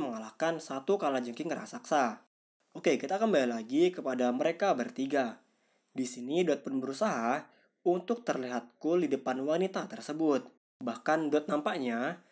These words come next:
sudah terkena racun cinta dari wanita itu. Dan benar saja,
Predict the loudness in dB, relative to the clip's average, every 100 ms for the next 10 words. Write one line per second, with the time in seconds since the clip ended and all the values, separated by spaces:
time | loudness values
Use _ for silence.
0 | _ _ -2 0 2 -2 0 0 2 2
1 | 0 -4 -2 4 4 4 0 0 0 0
2 | -2 -4 -8 -2 0 0 -4 _ _ _
3 | _ 0 2 4 2 0 -2 -6 -10 -2
4 | 0 2